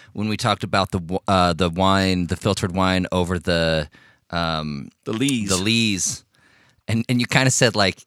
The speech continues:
Speaker 1: "Look, there's some imperfections in there, but, like, that kind of adds what it is to this." It's funny because, like, I look at that and I say, I s-, I look at sometimes those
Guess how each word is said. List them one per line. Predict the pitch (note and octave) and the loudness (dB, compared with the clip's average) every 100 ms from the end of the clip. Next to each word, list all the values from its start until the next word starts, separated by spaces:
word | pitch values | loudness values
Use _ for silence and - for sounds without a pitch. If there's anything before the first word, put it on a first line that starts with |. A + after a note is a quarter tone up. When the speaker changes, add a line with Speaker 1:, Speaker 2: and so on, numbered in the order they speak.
| _ | _
Speaker 1:
"Look, | F3 C3 - | 0 0 -2
there's | G2+ C3 | -2 -2
some | - C#3+ | 0 -2
imperfections | D#3 - C3 D3 - - A2 F#2 | -2 -4 -4 -4 -4 -4 -4 -2
in | G#2+ | 0
there, | G#2+ G#2+ | 0 0
but, | - | -2
like, | G2+ F#2+ | -2 -2
that | A2+ A#2 - | -2 -2 -2
kind | B2 B2+ | -2 -2
of | G#2 | 0
adds | G#2+ A#2+ G2 | 2 2 0
what | G2 G#2 | -2 0
it | G2+ | 0
is | A#2+ - | -2 -2
to | |
this." | F2+ E2 - - - | -2 -2 -6 -18 -6
It's | B2 - | -4 -2
funny | E3+ F#3 | 0 0
because, | D3+ C3 C#3 | 0 -2 -2
like, | A2 G2+ - | 0 -2 2
I | C#3 | 4
look | F#3 D#3+ A2+ | 4 0 -2
at | - | 0
that | G#2 E2+ | 0 0
and | |
I | G#2+ | -2
say, | - G#2+ G2 F2 - _ _ _ _ _ - | -2 0 0 -4 -10 _ _ _ _ _ -2
I | A2+ | 0
s-, | C3 - | 0 -2
I | A#2 | 0
look | D#3+ F#3+ - | 2 0 0
at | |
sometimes | - C#3+ B2+ B2 A2 | 0 0 2 0 2
those | A2+ G#2+ G2+ - | 2 2 0 -4